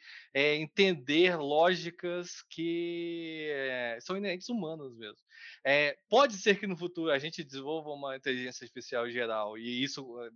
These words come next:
dê, dê pra ser feito? É, acho que talvez, é, eu não, eu não, bem ao talvez aqui, não sei. É, mas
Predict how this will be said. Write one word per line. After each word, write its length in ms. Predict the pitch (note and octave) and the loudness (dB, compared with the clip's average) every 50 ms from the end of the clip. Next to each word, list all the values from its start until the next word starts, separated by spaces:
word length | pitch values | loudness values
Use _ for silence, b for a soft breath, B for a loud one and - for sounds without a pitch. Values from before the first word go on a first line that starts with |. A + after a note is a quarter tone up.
| A#2+ A#2+ A#2 | _ -18 -8
dê, 220 | A#2 B2 B2 G2+ A#2+ A#2 | -6 -6 -6 -6 -8 _
dê 160 | A#2 B2 A#2 | -12 -12 -12
pra 160 | - _ A2+ - | -14 _ -18 -14
ser 140 | - A2+ | -14 -8
feito? 320 | - A3 A3 F#3 A#2 A2+ _ _ _ _ _ _ _ _ _ _ | 0 2 2 2 2 0 _ _ _ _ _ _ _ _ _ _
É, 260 | F3 E3+ F3 E3+ D#3+ - _ _ - | -10 -8 -8 -8 -8 -12 _ _ -4
acho 320 | E3+ F#3+ G#3+ A3 G#3+ - | 2 4 4 4 4 2
que 320 | - A#3 A3+ A3 G3 F3+ - B B B B B B _ _ _ - | -4 -4 -4 -4 -6 -10 -12 B B B B B B _ _ _ 8
talvez, 600 | C4 B3 G#3 D#3 C#3 C#3+ C3 B2 - - - - | 10 10 10 10 8 6 2 2 2 -4 -14 -12
é, 220 | D#3+ C#3+ C#3 D3 | -12 -10 -8 -8
eu 60 | C#3+ C#3+ | -8 -8
não, 440 | D3+ D#3 E3+ F3+ E3+ E3 E3+ E3+ | -6 -4 -2 -2 -2 -2 -4 -4
eu 120 | E3+ F3 F#3+ | -4 -2 -2
não, 200 | F3+ F3 E3+ D3 D3 D3 D#3 D#3+ F3+ F3+ E3 D#3+ D3+ C#3+ D3+ C#3 C3 C3 B2 | -2 -4 -6 -10 -14 -14 -12 -10 -10 -10 -12 -16 -20 -20 -20 -20 -14 -2 4
bem 200 | F3+ G#3+ B3 C4 | 6 8 8 8
ao 160 | A#3 G3+ F#3+ | 8 6 4
talvez 440 | - E3 D3+ C#3 B2+ C3 B2 A#2+ B2 | 4 2 2 2 0 -4 -6 -6 -6
aqui, 300 | A#2 - - G#2+ G#2+ G#2+ - | -10 -12 -14 -20 -16 _ -4
não 100 | D#3+ F#3 | -4 -4
sei. 340 | F#3 - - A#2 G#2 G#2+ _ _ _ - B2 | -2 -2 -4 -6 -6 -6 _ _ _ -12 -8
É, 560 | B2 B2+ B2+ B2+ C3 C3+ C#3 C#3 C#3 C3+ B2+ - b b b b b b | -6 -4 -2 -2 0 0 0 0 0 -2 -2 -4 b b b b b b
mas 480 | - E3+ F3+ G3 G#3 A3 G3 - - | -4 0 4 4 4 4 2 -2 -14